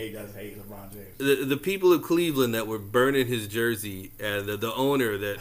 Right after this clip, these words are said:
Speaker 2: wrote that, that whole letter about, you know, him being a slave or whatever
Speaker 1: What?
Speaker 2: didn't hate.
Speaker 1: What did he say?
Speaker 2: It, it's something about it being
Speaker 1: And
Speaker 2: a
Speaker 1: this
Speaker 2: s-
Speaker 1: guy's still an owner?
Speaker 2: Yeah.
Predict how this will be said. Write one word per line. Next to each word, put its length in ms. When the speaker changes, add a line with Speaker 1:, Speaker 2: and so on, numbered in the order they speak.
Speaker 2:
wrote 360
that, 340
that 160
whole 480
letter 400
about, 380
you 60
know, 160
him 160
being 200
a 40
slave 500
or 100
whatever 440
Speaker 1:
What? 220
Speaker 2:
didn't 220
hate. 220
Speaker 1:
What 160
did 80
he 60
say? 400
Speaker 2:
It, 200
it's 260
something 260
about 280
it 80
being 120
Speaker 1:
And 80
Speaker 2:
a 20
Speaker 1:
this 160
Speaker 2:
s- 60
Speaker 1:
guy's 120
still 240
an 60
owner? 320
Speaker 2:
Yeah. 160